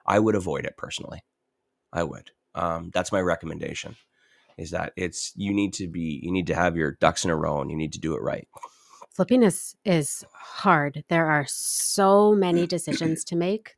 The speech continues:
Speaker 2: that can all destroy you if you're not very careful. <laughs> Um, and I say, okay, I, I s-, I guess there should be some context to that. I mean that, like, literally every purchase you make has to be intentional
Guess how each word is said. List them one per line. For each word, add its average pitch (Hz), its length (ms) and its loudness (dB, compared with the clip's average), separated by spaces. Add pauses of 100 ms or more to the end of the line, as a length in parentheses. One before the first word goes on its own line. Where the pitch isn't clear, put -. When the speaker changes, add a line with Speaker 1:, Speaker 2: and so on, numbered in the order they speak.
(100)
Speaker 2:
that 156 180 -2
can 165 220 0
all 147 220 -2
destroy 139 400 -4
you 127 240 -6 (120)
if 180 140 -6
you're 147 100 0
not 135 160 -4
very 123 180 -4
careful. - 380 -8
<laughs> 392 60 -20 (1400)
Um, 151 560 2 (500)
and 226 160 10
I 220 40 10
say, 220 240 2 (140)
okay, 165 340 -4 (540)
I, 208 160 6 (120)
I 185 80 2
s-, - 260 -6 (380)
I 190 100 4
guess 190 160 6
there 190 160 4
should 175 180 -2
be 170 80 -2
some 160 200 -2
context - 400 -8
to 135 100 -10
that. - 320 -10
I 185 80 4
mean 190 200 6
that, 180 160 4
like, 165 200 0
literally 165 460 0
every 156 180 0
purchase 156 460 -6
you 208 80 2
make 220 220 -2
has 151 160 -4
to 156 100 -10
be 151 80 -4
intentional 135 680 -8